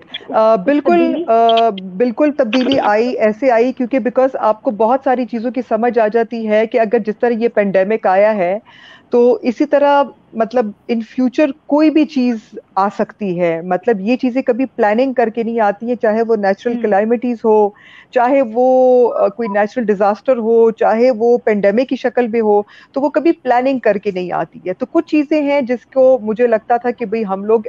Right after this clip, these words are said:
Speaker 1: as a decision maker तो या हम लोग as part of the government, I am not a decision maker but I am part of the
Speaker 2: हम्म।
Speaker 1: government, हम लोग इसको propose कर सकते हैं।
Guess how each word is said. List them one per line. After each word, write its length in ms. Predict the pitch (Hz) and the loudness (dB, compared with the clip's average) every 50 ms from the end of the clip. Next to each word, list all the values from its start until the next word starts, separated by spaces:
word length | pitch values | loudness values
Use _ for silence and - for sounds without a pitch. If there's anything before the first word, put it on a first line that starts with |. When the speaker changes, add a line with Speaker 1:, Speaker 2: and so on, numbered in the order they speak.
| 208 208 | -2 0
Speaker 1:
as 60 | 190 | 0
a 140 | 185 208 196 | 0 -2 -2
decision 400 | 170 196 - - 208 202 233 226 | -2 -4 -6 -6 -6 -4 -4 -4
maker 440 | 220 208 190 196 - - 214 214 202 | -2 -2 -4 -4 -2 0 -2 -2 -2
तो 140 | - 214 | -2 -2
या 260 | 196 196 196 202 202 202 - - - - - - | 0 2 2 2 0 -2 -4 -12 -20 -14 -8 -6
हम 140 | 214 202 | -2 0
लोग 160 | 233 240 214 226 | 2 2 2 2
as 140 | 214 208 | 0 0
part 320 | - 202 - 226 208 220 226 | -2 -4 -2 0 0 2 0
of 100 | 240 226 | -2 -4
the 160 | - 185 202 | -2 -4 -2
government, 380 | - 220 226 226 247 240 202 165 | 0 0 0 0 -2 -4 -4 -2
I 140 | 180 180 | -2 -4
am 100 | 180 190 | -2 -2
not 80 | 220 226 | -2 -2
a 120 | 233 233 | -2 -2
decision 320 | 202 220 - 233 220 269 254 | -4 -4 -6 -6 -6 -6 -4
maker 280 | 240 240 247 247 285 | -2 -2 -2 0 -2
but 140 | 262 214 214 | -2 -2 0
I 120 | 202 202 202 | 0 0 0
am 60 | 196 - | 0 0
part 120 | 190 190 190 | 0 0 0
of 100 | 214 196 | -2 -6
the 120 | - 208 | -6 -4
Speaker 2:
हम्म। 120 | 196 220 175 | -2 0 -2
Speaker 1:
government, 280 | 190 226 226 226 226 - - - - - - - | -2 -2 -4 -6 -6 -8 -12 -20 -20 -10 -4 -2
हम 180 | 240 240 247 | -2 0 2
लोग 200 | 269 285 269 - | 2 0 0 0
इसको 220 | - 226 - - 262 | -6 -10 -8 -10 -8
propose 460 | - 247 233 - 254 254 254 226 - | -4 -4 -4 -2 0 0 0 0 -2
कर 140 | - 185 170 | -4 -4 -4
सकते 400 | - - 180 165 _ - 185 180 | -4 -6 -8 -8 _ -6 -4 -4
हैं। 200 | 175 170 175 | -4 -6 -6